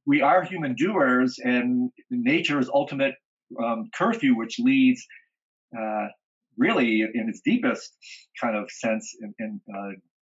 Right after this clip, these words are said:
the ultimate curfew of the darkness of death is, is nature's restraining order that does not allow us to do anything. And if we identify ourselves as doings and not beings, then I think this is also, uh, easily associated with our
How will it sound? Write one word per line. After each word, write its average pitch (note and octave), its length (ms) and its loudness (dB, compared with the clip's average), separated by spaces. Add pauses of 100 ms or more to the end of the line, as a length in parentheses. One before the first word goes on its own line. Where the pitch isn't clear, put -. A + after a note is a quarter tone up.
(720)
the D3 80 2
ultimate B2 300 0
curfew B2+ 380 2
of G2+ 80 -6
the G#2+ 80 -6
darkness A2+ 460 -2
of - 100 -10
death D#3+ 280 2
is, G#2+ 240 -4
is G#2+ 160 -4
nature's B2+ 520 0
restraining B2+ 800 0
order G#2+ 420 0
that G#2 120 -6
does A#2+ 180 -4
not A2+ 200 2
allow A2+ 300 2
us G#2+ 140 -8
to G2+ 80 -14
do C3 180 4
anything. A#2+ 340 0
And A#2 80 -2
if - 80 -8
we D3+ 160 4
identify F3 460 2
ourselves B2 380 -2
as G2+ 160 -8
doings C3+ 360 0
and A2 100 -6
not A2 200 0
beings, A#2+ 460 -4 (680)
then E3 340 2
I F3 120 4
think C#4 180 -4
this F#3 160 -6
is C3+ 100 -6
also, E3+ 360 -2 (200)
uh, C3 200 0
easily C#3 400 0
associated B2 540 0
with B2 200 -4
our A2+ 100 -2